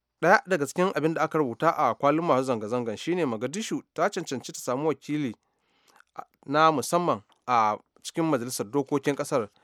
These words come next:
domin ko ita ce birnin da ke jagora ga sauran birane, tunda a nan ne fa fadan gwamnatin ƙasar take. Wasu daga cikin waɗanda suka halarci gangamin sun buƙaci sabon shugaban da majalisar wakilan ƙasar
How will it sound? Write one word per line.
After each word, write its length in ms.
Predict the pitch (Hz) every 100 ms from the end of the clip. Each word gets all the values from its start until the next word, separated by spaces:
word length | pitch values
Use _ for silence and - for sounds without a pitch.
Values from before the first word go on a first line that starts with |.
| _ - _
domin 240 | 120 127 147
ko 120 | 117
ita 160 | 143 160
ce 380 | 160 123 107 95
birnin 400 | 113 143 156 165
da 80 | 135
ke 280 | - 107 98 _ _ _
jagora 520 | 107 113 107 147 143 -
ga 100 | 110
sauran 340 | 110 135 139 139
birane, 440 | 147 110 104 107 - _ _ _ _
tunda 220 | 131 123
a 40 | 101
nan 180 | 127 143
ne 80 | 110
fa 180 | 110
fadan 380 | 101 - 123 110
gwamnatin 320 | 110 139 -
ƙasar 280 | 107 107 113
take. 380 | - 110 107 101 _ _ _ _ _ _ _ _
Wasu 180 | - 117
daga 160 | 127 101
cikin 180 | - 120
waɗanda 400 | 113 113 110 101
suka 200 | - 117
halarci 320 | 107 101 120
gangamin 440 | 120 117 123 113 -
sun 260 | - 123
buƙaci 460 | 113 95 101 127 120
sabon 300 | 127 120 131
shugaban 440 | - 101 110 113 113 - _ _
da 300 | 107 107 104
majalisar 380 | 107 117 - 110
wakilan 500 | 104 - 110 113 117
ƙasar 300 | - 127